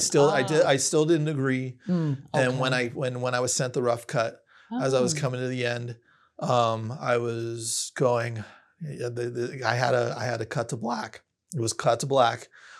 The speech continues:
Speaker 1: I'm like, "Cut to black, cut to black, cut to black."
Speaker 2: <laughs>
Speaker 1: And then boom, cut to black. And I was like, "Yes!" <laughs> So, um, it was, uh,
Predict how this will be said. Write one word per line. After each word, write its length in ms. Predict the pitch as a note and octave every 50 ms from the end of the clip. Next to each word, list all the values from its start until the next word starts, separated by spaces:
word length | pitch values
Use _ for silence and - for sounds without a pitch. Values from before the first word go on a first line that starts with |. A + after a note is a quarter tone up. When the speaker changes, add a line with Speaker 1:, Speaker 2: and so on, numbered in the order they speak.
| - -
Speaker 1:
I'm 40 | C3+
like, 240 | A#2+ A#2 - _ -
"Cut 200 | - B3 C4 -
to 80 | B3+ A#3+
black, 500 | F#3+ A#3 A3+ A3 F3 C#3 A#2 - - - - - - - _ -
cut 240 | - C4 C#4+ B3
to 100 | - D4
black, 500 | B3+ D4 E4 D#4 C#4+ C4 A3+ D3+ - - - - - - - -
cut 240 | B2+ - - - - -
to 60 | C4+
black." 480 | C4 C#4+ - C4+ C4 A3+ G3+ - B2+ - A#4 A4 -
Speaker 2:
<laughs> 180 | - - B4 -
Speaker 1:
And 60 | D3+
then 140 | D3 D3 - _ -
boom, 300 | D#4 C4+ B3 G#3+ F3 D#3+
cut 200 | D3 G3+ F#3 -
to 60 | A#3
black. 320 | E3+ G#3 G3+ E3+ D#3 C#3 -
And 80 | F3+
I 40 | F3
was 80 | E3 D3+
like, 160 | D3+ D#3+ E3 E3 -
"Yes!" 880 | B3+ D#4 - - G#4+ G#4+ - - - B4+ A4+ - - - - - - - -
<laughs> 160 | - - - - - - - -
So, 380 | - - C3+ B2+ A#2 A2+ A2
um, 500 | - A2+ A2+ A2+ A2+ A2+ G#2+ A2 A2+ A#2 A2+ _ - - - - - - - - - - - - -
it 100 | B2+ B2+
was, 200 | B2 B2 A#2+ A#2+
uh, 300 | B2+ A#2 A2 G#2+ A2 A2+